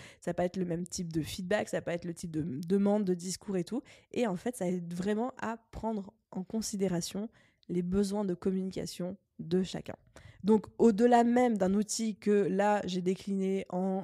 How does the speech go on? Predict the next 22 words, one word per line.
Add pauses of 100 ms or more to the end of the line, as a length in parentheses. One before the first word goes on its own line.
euh,
neuromarketing,
neurosciences,
vente (120)
dans
le
cadre
de
mon
business, (280)
ça
c'est
aussi
un
super
outil
de
communication
au
quotidien
qui
évite